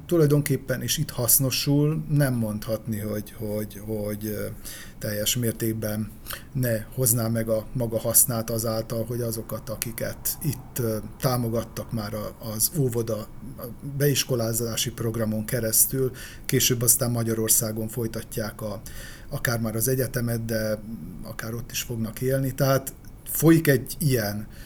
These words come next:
egy folyamat is, van egy ilyen folyamat is, amit nem nevezhetünk semmiképpen szimbolikusnak.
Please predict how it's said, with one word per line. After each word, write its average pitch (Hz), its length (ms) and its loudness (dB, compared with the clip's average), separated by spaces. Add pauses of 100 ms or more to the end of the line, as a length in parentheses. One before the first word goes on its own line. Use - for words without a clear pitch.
(360)
egy 151 100 -4
folyamat 117 540 4
is, 131 180 2
van 135 140 2
egy 120 140 0
ilyen 123 140 0
folyamat 120 480 0
is, 135 140 2
amit 127 320 2
nem 120 160 2
nevezhetünk 113 560 2
semmiképpen 113 640 -4
szimbolikusnak. 113 960 -2